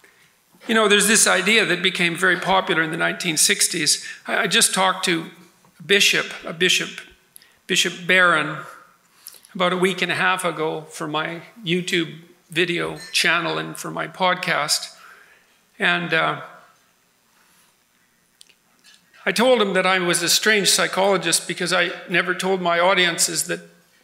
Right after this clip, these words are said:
and I always speak to individuals in the audience, I never tell someone that they're okay the way they are. You know, there's this idea that came up in the sixties that you're okay the way you are. And, and, uh, well, I like that idea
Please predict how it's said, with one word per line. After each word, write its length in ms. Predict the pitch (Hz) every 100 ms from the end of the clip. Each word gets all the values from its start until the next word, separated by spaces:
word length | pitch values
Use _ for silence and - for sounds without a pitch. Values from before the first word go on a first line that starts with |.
| _ _ _ -
and 140 | 196
I 60 | 170
always 180 | 175 170
speak 280 | - 175 180
to 100 | 170
individuals 580 | 165 160 196 190 160 175
in 140 | 165
the 100 | 165
audience, 400 | 165 160 175 -
I 60 | 170
never 340 | 185 170 160
tell 300 | - 196 202
someone 400 | - 165 165 165
that 180 | 165 175
they're 180 | 165 165
okay 320 | 165 175 170
the 120 | 160
way 160 | 160 160
they 160 | 160
are. 260 | 165 175 160
You 120 | 165
know, 180 | 170 170
there's 280 | 165 160 -
this 180 | 165 180
idea 320 | 156 175 160
that 180 | - -
came 180 | 160
up 160 | 156 -
in 100 | 170
the 80 | 175
sixties 500 | - 156 - 180 -
that 160 | 175 _ - - - - -
you're 200 | 175 170
okay 260 | 165 190 175
the 120 | 156
way 140 | 156
you 240 | 160 190 165
are. 380 | 160 165 - - _ _ - - - - _ -
And, 260 | 147 175 - _ _ _ _ - -
and, 400 | 190 165 160 165
uh, 220 | 185 196 - _ _ _ _ _ _ _ _ _ _ _
well, 140 | 156 180
I 120 | 202
like 340 | 202 220 233
that 200 | 190 165
idea 480 | 165 160 165 165